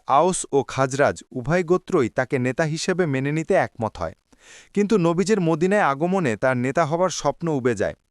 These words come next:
এদিকে তার কাছে কুরাইশরা হুঁশিয়ারিপত্র প্রেরণ করে,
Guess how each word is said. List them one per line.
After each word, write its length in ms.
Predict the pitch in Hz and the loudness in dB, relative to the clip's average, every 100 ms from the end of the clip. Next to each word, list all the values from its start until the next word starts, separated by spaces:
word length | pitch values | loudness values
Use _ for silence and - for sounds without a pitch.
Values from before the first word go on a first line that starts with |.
| _ _ - - | _ _ -20 -2
এদিকে 380 | 139 151 165 131 | 0 0 0 0
তার 220 | 110 139 | 2 0
কাছে 240 | 143 151 165 | 0 -4 -2
কুরাইশরা 520 | 160 165 170 - 180 | 2 2 2 0 -2
হুঁশিয়ারিপত্র 720 | 120 - 185 185 180 160 180 | 0 0 0 0 -2 -2 -4
প্রেরণ 380 | 143 143 127 123 | 0 0 0 -2
করে, 220 | 101 85 | -2 -4